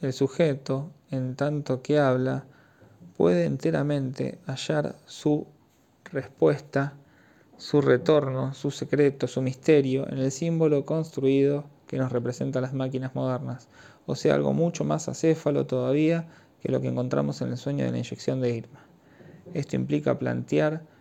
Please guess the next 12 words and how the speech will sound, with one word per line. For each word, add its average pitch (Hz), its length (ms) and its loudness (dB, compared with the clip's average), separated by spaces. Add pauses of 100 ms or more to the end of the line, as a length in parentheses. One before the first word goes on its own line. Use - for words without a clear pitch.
(160)
la 131 160 -2
pregunta 147 460 0
sobre 131 220 -2
las 127 160 -4
relaciones 131 500 -4
entre 123 300 0
la 131 200 -10
significación 151 1120 -4 (560)
y 139 100 -2
el 131 120 0
hombre 139 260 2
viviente. 131 640 0